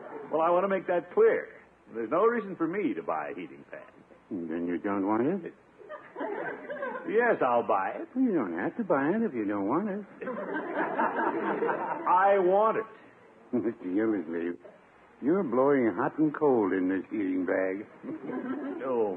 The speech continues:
Speaker 1: my goodness.
Speaker 2: That was a little witticism, Mister Gildersleeve. Hot, cold, and heating pad.
Speaker 1: I get it, Pete.
Speaker 2: Not until you give me six fifty for it.
Speaker 1: <laughs> Put it on my account.
Speaker 2: Well, well, one heating pad on one cold account.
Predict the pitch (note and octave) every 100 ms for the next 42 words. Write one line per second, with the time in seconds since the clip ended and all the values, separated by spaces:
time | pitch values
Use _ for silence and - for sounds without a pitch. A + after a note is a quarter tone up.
0 | E2 D#2+ D#2 D#2 D2 C#2+ - G#3 F#3 C#3+
1 | A#2+ A#2+ D#3+ G#3 F3+ C#3+ B2+ G#2 G2+ G2
2 | F#2 F#2 G2+ G2 A#2+ E3+ G3 A2+ C#3+ -
3 | - C3 C3 D#3+ F#3 G3 F#3+ D3+ F3+ B2+
4 | - E2 D2+ C#2+ A#2 - - _ - _
5 | _ _ E2 F2 F2+ F2 F2+ D#2+ C#2 -
6 | C2+ - - _ _ _ G#2 G#2+ A2+ -
7 | G#2 G#2 F#2 G#2+ G2+ F2+ A2+ G2+ - A#2+
8 | - D#2 C#2+ C2+ D2+ - - - - -
9 | - - - - - - E4 - - -
10 | - - - - - F#3 F#3 D#3+ C#3+ C#3
11 | C#3+ C#3 B2+ - B2+ F2 - - - A2
12 | A2+ A2+ A2+ A#2+ F3 F3 A#2 B2+ C3 B2
13 | C#3+ C3 B2 C#3 D3+ D3+ C3+ C3 B2+ C#3
14 | C#3 - C3+ C#3+ C#3 A#2+ G2+ F2+